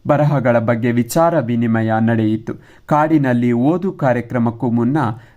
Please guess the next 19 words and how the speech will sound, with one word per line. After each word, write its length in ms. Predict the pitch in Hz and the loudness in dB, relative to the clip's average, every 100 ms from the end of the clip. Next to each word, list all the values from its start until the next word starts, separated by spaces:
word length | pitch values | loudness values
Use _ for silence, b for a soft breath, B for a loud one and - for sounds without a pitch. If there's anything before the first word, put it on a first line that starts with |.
| 139 | -2
ರಾಣಿಜರಿಯಿಂದ 760 | 135 147 160 127 123 120 117 127 156 - 123 | 2 4 2 2 0 0 0 0 -2 -6 -2
ಬಲ್ಲಾಳರಾಯನ 840 | 127 127 160 180 139 117 117 117 | 0 2 0 0 0 0 0 -2
ದುರ್ಗಕ್ಕೆ 540 | 110 120 117 127 127 117 113 - | -2 -4 -2 -4 -2 -2 -2 -2
ಚಾರಣ 300 | 127 131 123 117 | 0 0 -2 -2
ನಡೆಸಲಾಯಿತು. 680 | 113 110 117 110 113 113 - b b b - | -4 -4 -2 -2 -2 -6 -14 b b b -2
ಕೀಟತಜ್ಞರಾದ 920 | 165 170 160 127 113 123 117 110 110 110 - | 0 0 -4 -2 -4 -2 0 0 -2 -2 -2
ಅವಿನಾಶ್ 440 | 123 147 156 151 - | -2 0 0 -2 -4
ಅವರು 300 | 113 - 139 110 b b - | -2 -2 -2 -6 b b -2
ಕೀಟಗಳ 400 | 170 175 131 120 | 0 0 0 0
ಬಗ್ಗೆ 380 | 110 117 110 113 110 | 0 -4 -2 -2 0
ಮಾಹಿತಿ 340 | 127 143 143 120 | 0 2 0 0
ನೀಡಿದರು. 480 | 113 107 110 113 - B B - | 0 0 0 -2 -4 B B -2
ಪ್ಲಾಸ್ಟಿಕ್ 580 | 151 160 175 202 175 139 | 0 0 -2 -4 -4 -2
ಅನ್ನು 220 | 123 123 123 | 0 2 2
ಎಲ್ಲಿಯೂ 280 | 131 156 170 135 | 2 4 4 4
ಬಳಕೆ 300 | 117 123 131 | 2 0 -2
ಮಾಡದೆ 420 | 117 110 107 123 110 | 0 0 0 -2 -4
ಪ್ಲಾಸ್ಟಿಕ್ 640 | - 120 131 - 131 131 | 0 -2 -2 -6 -6 -4
ಮುಕ್ತ 240 | 143 147 | -4 -4